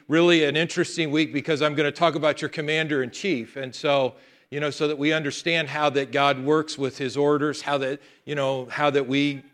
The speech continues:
you know, we have somebody that we answer to. We have somebody that we answer to. When we went to boot camp, when I went to boot camp, what happened was is that,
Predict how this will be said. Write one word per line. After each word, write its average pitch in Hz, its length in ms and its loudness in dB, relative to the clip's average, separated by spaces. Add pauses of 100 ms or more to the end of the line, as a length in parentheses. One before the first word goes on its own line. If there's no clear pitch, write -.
(140)
you 127 120 -8
know, 165 100 -2
we 143 200 0
have 165 140 0
somebody 151 360 0
that 165 120 0
we 170 140 2
answer 185 420 -2
to. 113 300 -10 (880)
We 135 80 -4
have 156 100 -4
somebody 156 300 -4
that 151 140 -6
we 139 140 -8
answer 156 300 -10
to. 107 300 -18 (400)
When 156 140 0
we 220 100 4
went 214 200 4
to 190 120 4
boot 180 300 4
camp, 151 280 0
when 147 100 4
I 185 60 8
went 196 200 2
to 156 60 -6
boot 139 280 -4
camp, 147 320 -2
what 143 160 0
happened 165 480 2
was 135 220 0
is 123 160 -10
that, 135 260 4